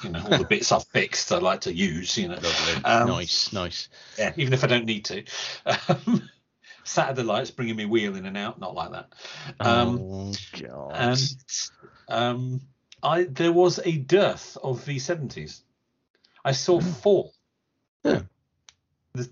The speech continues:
Speaker 1: same era as yours.
Speaker 2: Hmm.
Speaker 1: I don't know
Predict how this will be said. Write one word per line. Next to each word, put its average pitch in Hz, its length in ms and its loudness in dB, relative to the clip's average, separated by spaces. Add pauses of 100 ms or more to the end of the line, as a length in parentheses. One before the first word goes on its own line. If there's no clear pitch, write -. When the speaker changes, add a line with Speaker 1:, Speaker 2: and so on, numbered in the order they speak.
Speaker 1:
same 151 500 0 (540)
era 123 380 2
as 107 100 -4
yours. 95 340 -2 (800)
Speaker 2:
Hmm. 214 140 4 (160)
Speaker 1:
I 139 60 -4
don't 185 100 2
know 175 60 0